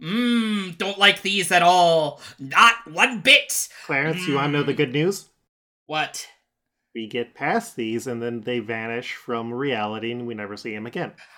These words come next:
Speaker 1: Oh, well, that's good, at least.
Speaker 2: Uh-huh.
Speaker 1: Oh, don't like them at all. Mm, don't like that one in particular.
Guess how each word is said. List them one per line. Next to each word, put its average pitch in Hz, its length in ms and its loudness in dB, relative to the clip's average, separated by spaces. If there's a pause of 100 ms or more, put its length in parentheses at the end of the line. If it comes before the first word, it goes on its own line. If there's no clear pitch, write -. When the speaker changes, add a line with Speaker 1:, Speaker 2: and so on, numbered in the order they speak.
(160)
Speaker 1:
Oh, 165 560 -6
well, 196 240 -6
that's 247 320 0
good, 135 240 -10
at 135 200 -8
least. 170 500 -6 (380)
Speaker 2:
Uh-huh. 127 300 -4 (800)
Speaker 1:
Oh, 151 840 -4
don't 165 240 -10
like 160 240 -6
them 175 240 -4
at 175 100 -2
all. 165 540 0 (560)
Mm, 147 600 -8
don't 208 300 -2
like 175 240 0
that 170 240 0
one 190 140 -6
in 185 120 -6
particular. 160 720 -8